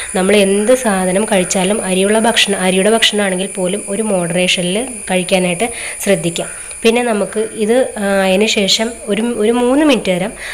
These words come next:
നമുക്ക് ആവിയിൽ വെച്ചതൊന്ന് വേവിച്ചെടുക്കണം. അപ്പോൾ മൂന്ന് മിനിറ്റ് ഞാൻ ഇതുപോലെ മൂടി വെച്ച് ഒന്ന് വേവിച്ചെടുത്തു. അപ്പോൾ ഫൈനലായിട്ട് നമ്മുടെ, ആ, ഉപ്പുമാവ് ഇവിടെ റെഡി ആയിട്ടുണ്ട്. അടിപൊളി, നല്ല സോഫ്റ്റ്, നല്ല ടേസ്റ്റി, ആ,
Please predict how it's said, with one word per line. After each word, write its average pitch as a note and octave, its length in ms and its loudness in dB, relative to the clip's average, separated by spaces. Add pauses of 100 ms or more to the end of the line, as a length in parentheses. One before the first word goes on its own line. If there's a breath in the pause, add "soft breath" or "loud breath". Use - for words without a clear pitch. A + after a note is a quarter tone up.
(140 loud breath)
നമുക്ക് F#3+ 260 0
ആവിയിൽ F#3 460 0
വെച്ചതൊന്ന് G3 500 0
വേവിച്ചെടുക്കണം. F#3 600 0 (140)
അപ്പോൾ G3 140 -4
മൂന്ന് G#3+ 320 2
മിനിറ്റ് A#3 420 2 (300 loud breath)
ഞാൻ G#3 140 4
ഇതുപോലെ F#3 280 2
മൂടി G3 280 2
വെച്ച് F#3 240 0
ഒന്ന് G#3 140 4
വേവിച്ചെടുത്തു. F3 600 0
അപ്പോൾ - 420 -2
ഫൈനലായിട്ട് G3 720 2
നമ്മുടെ, F#3+ 340 -2 (120)
ആ, F#3 420 -4
ഉപ്പുമാവ് F3+ 400 -2
ഇവിടെ F#3+ 180 0
റെഡി F3+ 280 2
ആയിട്ടുണ്ട്. F#3 580 2 (300 loud breath)
അടിപൊളി, G3 500 2
നല്ല G#3+ 260 0
സോഫ്റ്റ്, F#3+ 720 0
നല്ല F#3+ 320 2
ടേസ്റ്റി, G3 540 0 (280 loud breath)
ആ, F#3 340 0